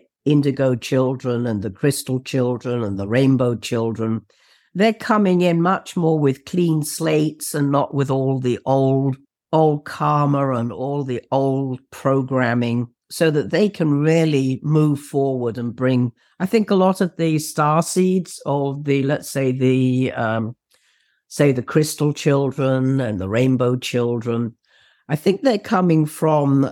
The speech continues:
uh, originally from higher dimensional planets, and they're bringing in energetic codes from their planets of origin.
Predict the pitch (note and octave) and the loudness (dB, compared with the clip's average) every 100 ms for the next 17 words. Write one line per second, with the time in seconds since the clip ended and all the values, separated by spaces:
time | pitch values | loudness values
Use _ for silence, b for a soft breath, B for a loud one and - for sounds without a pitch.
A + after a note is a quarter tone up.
0 | - B2+ B2 A#2+ - C#3 C#3+ D#3 D3+ D3 | -4 -4 -4 -4 -2 0 2 0 -2 -4
1 | C#3 C3+ B2+ - C3 B2+ - D3 D3+ D3+ | -4 -4 -4 0 0 0 -4 -4 0 0
2 | C#3 C#3 C#3+ C#3 C3+ - C3+ A#2+ - B2 | 0 0 2 0 -2 -2 -2 -2 -4 -2
3 | C3 D#3 A3 D#4 - - - _ _ C#3 | 0 2 2 0 -6 -16 -16 _ _ -4
4 | C#3+ C#3 C#3 C#3 C#3 D3 D3 D3 E3+ F3+ | 0 2 0 0 -2 -2 -2 2 4 6
5 | F#3 F3 - D3 D3+ D3 C#3+ D3 C#3+ - | 4 2 2 0 4 4 4 4 2 -2
6 | - D#3 D#3+ D3+ D#3+ D3+ C#3+ - - - | -4 0 0 0 -2 -2 -4 -6 -8 0
7 | D3+ B2+ A2 A2 B2+ - - _ _ _ | 2 2 2 0 -4 -10 -14 _ _ _
8 | - E3 D3+ C#3 C3 B2 A#2+ - _ _ | -2 2 2 2 2 0 -2 -6 _ _
9 | - D3+ C#3 C3 - E3 B2+ B2 A#2+ A#2+ | -4 0 2 0 -2 -4 0 2 2 0
10 | G2+ G2 G2+ | -4 -6 -6